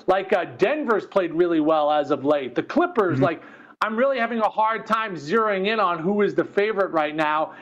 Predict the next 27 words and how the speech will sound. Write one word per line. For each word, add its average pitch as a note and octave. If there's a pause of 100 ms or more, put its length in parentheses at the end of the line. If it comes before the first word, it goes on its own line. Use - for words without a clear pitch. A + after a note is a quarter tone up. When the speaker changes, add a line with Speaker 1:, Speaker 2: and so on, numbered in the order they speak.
(120)
Speaker 1:
And F3
right A3
when A#3
you A3+
get G3
excited G#3
about G3
the F#3+
Clippers, F#3 (220)
they F#3+
go G#3
out G3+
on F#3
national F#3
T F3+
V F3+
yesterday E3+
and C#3
throw F3+
up G#3
all D#3
over D3+
themselves D3+
against D3+
the E3
Knicks. E3
So F3+